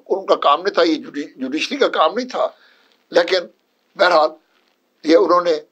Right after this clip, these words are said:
एक चीफ जस्टिस ने, मियां साकिब निसार ने इस पर तहरीक की और उसका ये असर है कि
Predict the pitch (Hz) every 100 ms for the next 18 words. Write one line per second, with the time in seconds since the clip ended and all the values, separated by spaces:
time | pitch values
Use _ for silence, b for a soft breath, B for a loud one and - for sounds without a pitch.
0 | _ - 165 170 247 - 226 - 170 143
1 | 156 156 143 135 - - 170 165 156 -
2 | _ - - 139 160 156 131 b b -
3 | - 202 156 - _ _ _ _ _ 156
4 | 165 240 247 277 285 - _ _ _ _
5 | _ - 151 175 170 - _ _ _ _
6 | _ _ _ _ - 180 - 180 160 165
7 | 170 - 170 - 87 - _ _ _ _
8 | _ _ - 143 147 139